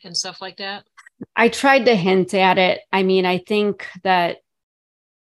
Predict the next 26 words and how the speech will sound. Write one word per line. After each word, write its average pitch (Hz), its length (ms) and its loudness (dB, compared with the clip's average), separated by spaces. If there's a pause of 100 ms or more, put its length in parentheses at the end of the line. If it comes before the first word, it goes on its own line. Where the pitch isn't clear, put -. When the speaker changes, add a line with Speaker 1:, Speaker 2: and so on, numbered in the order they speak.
(160)
Speaker 2:
I, 175 180 -8
I've 190 160 -4
talked 202 360 -2
to 202 60 2
other 180 180 2
people 175 320 -4
who 180 100 -4
were 180 140 0
abused 175 360 -2
as 170 140 -4
children. 175 440 -2
I 170 120 2
think 170 240 -2
we 180 100 -2
all 160 160 0
have 190 240 -4
this 190 220 -8
fantasy 175 580 -2
that 170 240 -4
somebody, 170 960 -2
anybody, 175 720 -2
but 175 200 -6
in 170 160 -2
this 175 220 -4
case, 175 400 -6 (120)
absolutely, 165 1120 -6